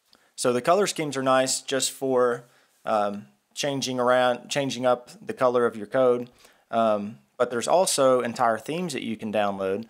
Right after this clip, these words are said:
that will not only change the color, but it'll change the entire layout and look of the application. So it'll change these folder icons over here. It'll change the way that your tabs look up at the top.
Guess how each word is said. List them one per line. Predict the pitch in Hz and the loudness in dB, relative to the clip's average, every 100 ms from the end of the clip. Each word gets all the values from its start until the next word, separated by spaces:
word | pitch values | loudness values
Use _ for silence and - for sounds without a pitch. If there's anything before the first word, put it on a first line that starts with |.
| _ - _ | _ -20 _
that | - 117 113 120 | 0 2 2 0
will | 120 117 113 117 | 0 2 2 0
not | 120 135 | 2 2
only | 139 127 | 2 -2
change | 117 127 123 117 - | -2 -4 -4 -6 -10
the | |
color, | - 147 156 117 110 | -2 2 4 4 2
but | 110 | 2
it'll | 110 107 104 | 2 0 -2
change | 127 120 113 | -4 -4 -6
the | 110 | -6
entire | 101 117 113 | 0 2 2
layout | 110 113 110 110 - _ | 0 0 2 2 0 _
and | 110 104 101 | -4 -4 -4
look | 107 120 | -2 -2
of | 113 | -2
the | 107 104 | -2 -2
application. | 101 - 123 123 - | -2 -2 -2 -2 -6
So | 90 101 | -6 -4
it'll | 98 | -6
change | - 110 104 - | -6 -8 -6 -10
these | 98 | -10
folder | - 120 120 123 | -4 -2 2 2
icons | 120 123 123 117 | 0 -2 -6 -4
over | 120 113 | -6 -6
here. | 120 120 120 - - - _ | -6 -6 -6 -14 -20 -20 _
It'll | 101 104 | -8 -4
change | 110 101 107 | -4 -4 -4
the | |
way | 107 | -2
that | 101 | -4
your | 98 95 | -6 -2
tabs | 113 110 107 | 2 2 0
look | 110 113 | -4 -6
up | 107 | -8
at | - | -12
the | |
top. | - 117 123 - | -2 2 2 -2